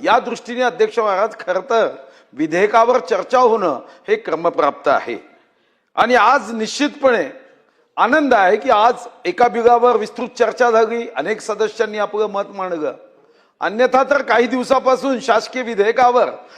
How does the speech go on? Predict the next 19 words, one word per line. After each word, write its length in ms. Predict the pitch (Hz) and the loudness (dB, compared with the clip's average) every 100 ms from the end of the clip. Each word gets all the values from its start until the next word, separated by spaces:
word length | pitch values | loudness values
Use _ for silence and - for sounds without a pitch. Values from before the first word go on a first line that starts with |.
| - | -4
असंच 340 | 190 202 294 | -2 0 0
म्हणावं 400 | 269 247 254 269 | 0 0 4 4
लागायचं, 500 | 254 208 240 254 269 | 4 4 4 4 4
"जाने 340 | 247 214 226 262 | 2 2 4 2
कहा 480 | 233 214 247 196 - 170 | 2 4 4 2 0 0
गए 160 | 202 | 2
वो 160 | 196 175 | 2 -2
दिन." 260 | 131 113 95 _ _ _ _ - | -6 -12 -14 _ _ _ _ -2
पण 140 | 277 - | -2 2
आता 260 | 262 254 247 | 0 2 0
मात्र 300 | 190 190 226 | 0 -2 -6
चर्चा 420 | - 151 139 180 | -4 -6 -4 -4
होत 140 | 147 180 | -4 -6
आहे, 100 | 208 | -6
तर 120 | 220 | -6
त्याच्या 360 | 196 151 226 | -4 -2 0
संदर्भात 440 | 226 170 170 160 196 - | 0 -2 -2 0 -2 -2
काही 140 | 214 | -8
सूचना 640 | - - 185 - 262 214 | -8 -18 -18 -8 0 0